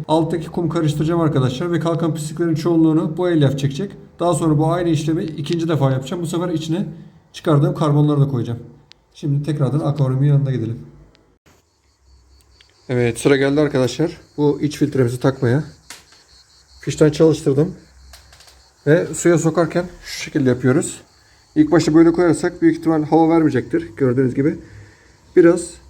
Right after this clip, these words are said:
sokarken şöyle. Heh. Biraz çapraz yapıyoruz. O zaten cozurtusunu alıyor. Ve suyun şöyle yaklaşık bir iki santim altında takıyoruz.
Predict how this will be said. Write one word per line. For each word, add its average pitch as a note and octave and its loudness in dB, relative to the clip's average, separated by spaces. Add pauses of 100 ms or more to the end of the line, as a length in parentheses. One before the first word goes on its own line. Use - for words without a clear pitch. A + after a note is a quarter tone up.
(1000)
sokarken D#3 4
şöyle. D#3 4 (1700)
Heh. C#3 0 (1000)
Biraz D3+ 6
çapraz D#3+ 0
yapıyoruz. C3+ -2
O D3 -4
zaten D#3 0
cozurtusunu D3 0
alıyor. C#3+ 0 (1300)
Ve F3+ 4
suyun F3 0
şöyle F3 -2
yaklaşık E3 -4
bir D#3 6
iki D#3 4
santim D#3 -2
altında D3 -4
takıyoruz. D3+ -2